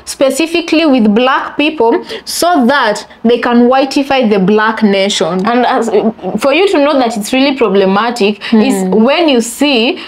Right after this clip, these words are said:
Speaker 2: uh, the more, you know, palm colored people, they're comfortably, you know, coming out
Speaker 1: Out
Speaker 2: in
Speaker 1: and
Speaker 2: public to
Speaker 1: speaking
Speaker 2: speak about
Speaker 1: Yes.
Speaker 2: how they're spreading their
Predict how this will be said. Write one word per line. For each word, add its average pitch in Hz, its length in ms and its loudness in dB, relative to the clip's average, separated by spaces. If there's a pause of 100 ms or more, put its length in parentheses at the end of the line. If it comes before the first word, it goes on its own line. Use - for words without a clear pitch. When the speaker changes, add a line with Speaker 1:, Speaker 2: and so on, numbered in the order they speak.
Speaker 2:
uh, 226 540 0
the 233 100 4
more, 254 560 0
you 294 180 2
know, 233 380 2
palm 294 300 0
colored 277 340 0
people, 226 500 0
they're 262 280 0
comfortably, 339 760 0
you 285 80 2
know, 285 260 2
coming 277 380 0
out 247 220 -2
Speaker 1:
Out 262 200 0
Speaker 2:
in 240 100 0
Speaker 1:
and 269 100 2
Speaker 2:
public 262 200 -2
to 359 80 0
Speaker 1:
speaking 381 300 0
Speaker 2:
speak - 40 0
about 214 600 0
Speaker 1:
Yes. 247 320 0
Speaker 2:
how 277 180 2
they're 220 180 0
spreading 247 600 0
their 196 180 -2